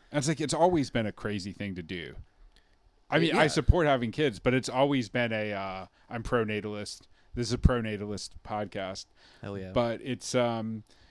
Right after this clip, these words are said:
Speaker 1: yeah, it's always been a massive risk. Like, you know.
Speaker 2: So Sam, Sam Bunce's main prerogative is increasing the birth rate of the average per capita person.
Speaker 1: <laughs> Yeah, that's the, the true, um,
Speaker 2: If he can increase,
Speaker 1: goal.
Speaker 2: if he can increase the birth rate by, like,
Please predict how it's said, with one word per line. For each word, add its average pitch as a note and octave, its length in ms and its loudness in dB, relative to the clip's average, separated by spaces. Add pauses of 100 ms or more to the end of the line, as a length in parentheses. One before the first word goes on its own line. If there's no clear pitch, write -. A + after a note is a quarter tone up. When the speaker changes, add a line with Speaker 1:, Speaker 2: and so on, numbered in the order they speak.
Speaker 1:
yeah, A3+ 160 4
it's C#3 220 -4
always D3+ 320 4
been A#2 160 -2
a G#2 80 -6
massive G2+ 560 -4
risk. A2+ 360 -4
Like, G#2+ 220 -4
you D3+ 60 0
know. A2+ 120 0
Speaker 2:
So A2+ 160 0
Sam, C#3 460 -2
Sam B2+ 300 -4
Bunce's G2+ 760 -6
main G2 320 -4
prerogative F#2+ 600 -6
is F#2 200 -10
increasing F#2+ 600 -8
the F#2+ 60 -8
birth F2+ 360 -12
rate E2+ 360 -8
of G2 160 -10
the G2 160 -8
average F#2+ 600 -8
per F2+ 180 -2
capita E2 480 -8
person. - 560 -8 (220)
Speaker 1:
<laughs> - 220 -20
Yeah, B2+ 200 4
that's A#2+ 260 0
the, A#2+ 200 -2
the A2 220 -6
true, G2 640 -6 (280)
um, F#2 500 -8
Speaker 2:
If A#2 120 -8
he C#3+ 100 0
can D3+ 140 0
increase, A2 320 2
Speaker 1:
goal. F#2+ 160 0
Speaker 2:
if A#2 120 -6
he C#3 80 -4
can D3+ 120 -2
increase C3 340 -4
the A#2 80 -6
birth G#2+ 340 -6
rate F#2+ 220 -6
by, F#2 220 -4
like, E2+ 320 -10